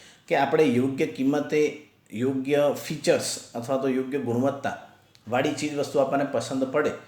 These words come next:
પસંદ પડે તો જ આપણે, પસંદ પડવું એટલે કે ખાલી ગમવું એવું નહીં,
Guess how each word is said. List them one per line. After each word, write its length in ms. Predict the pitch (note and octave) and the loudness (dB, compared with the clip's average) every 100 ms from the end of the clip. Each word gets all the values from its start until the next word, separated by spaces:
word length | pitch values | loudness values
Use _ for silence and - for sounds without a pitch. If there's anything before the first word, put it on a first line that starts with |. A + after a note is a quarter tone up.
| - _ - | -20 _ -2
પસંદ 360 | D#3 G3 F#3+ F#3 | 0 0 0 2
પડે 200 | E3+ E3+ | 2 2
તો 120 | F3 F3 | -2 -2
જ 120 | E3+ B2+ | -2 -4
આપણે, 340 | A#2+ C#3 A#2 - - | -2 0 0 -4 -6
પસંદ 380 | - A#2 D3+ D#3 | -2 -2 -2 -2
પડવું 240 | D#3 D#3 D#3 | 0 2 0
એટલે 200 | D3+ D3 | 0 -2
કે 120 | E3+ - - _ - | -4 -8 -14 _ -4
ખાલી 280 | D#3 D3+ B2 | 0 0 0
ગમવું 460 | B2 C3 D3+ E3+ | 2 2 2 0
એવું 200 | D#3+ E3+ | 0 0
નહીં, 140 | C3 | -4